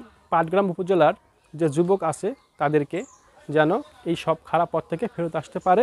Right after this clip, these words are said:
নিয়ে আসতে পারে, এমনকি নিজেও ভালো হতে পারে। তো তাদের প্রতি আমার অনুরোধ, বিশেষ করে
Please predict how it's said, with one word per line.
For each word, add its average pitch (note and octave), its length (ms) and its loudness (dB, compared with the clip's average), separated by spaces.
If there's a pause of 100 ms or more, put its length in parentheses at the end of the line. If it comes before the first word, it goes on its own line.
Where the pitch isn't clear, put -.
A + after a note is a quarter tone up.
(140)
নিয়ে D#3+ 200 4
আসতে - 240 -10
পারে, F#3 140 2 (100)
এমনকি E3+ 300 0 (100)
নিজেও F#3 240 6 (400)
ভালো C#3+ 220 2
হতে C3+ 220 -8
পারে। B2+ 160 -8 (960)
তো - 40 -10 (100)
তাদের F#3 260 6
প্রতি A#3+ 220 -6 (520)
আমার F#3 240 8 (300)
অনুরোধ, G#3+ 280 6
বিশেষ F#3+ 180 -6 (100)
করে G#3+ 120 4